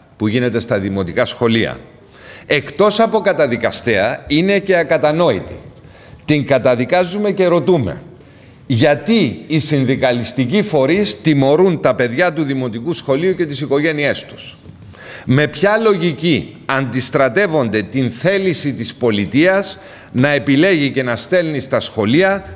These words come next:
τους καλύτερους εκπαιδευτικούς μέσα από εξετάσεις; Διότι αυτό κάνουν, φέρνοντας συνέχεια προσκόμματα και ζητώντας αναβολές.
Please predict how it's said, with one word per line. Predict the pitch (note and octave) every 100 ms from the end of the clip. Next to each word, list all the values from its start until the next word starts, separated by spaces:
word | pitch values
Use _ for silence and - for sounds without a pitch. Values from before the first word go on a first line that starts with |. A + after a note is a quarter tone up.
| -
τους | D3+ -
καλύτερους | - C#3+ G3 F3 C#3+ B2
εκπαιδευτικούς | A#2 F2 G#2+ F#2+ - G#2 D3+ G#3+ A3 - - -
μέσα | C#3 F#3 - G3 F#3+ -
από | D#3 D3+
εξετάσεις; | D3+ - D#3 C#3+ G#2+ - - - - _ _ _ - - - - - - -
Διότι | G2 E3+ G#3 G#3 A3+ A3 -
αυτό | C#3+ C3+ - G#3+ G#3+ A2 - -
κάνουν, | - C3 A#2 B2 F3 G3 - - -
φέρνοντας | - F3 F#3 G3+ G3 F#3
συνέχεια | - - C#3+ F3 F3 F#3+
προσκόμματα | F#3 - B2 - - E3+ F#3 F#3 F#3+
και | F#3+ D#3+
ζητώντας | A#2 B2+ E3+ F3+ F3 F3
αναβολές. | D#3+ C#3 C3+ G2 - -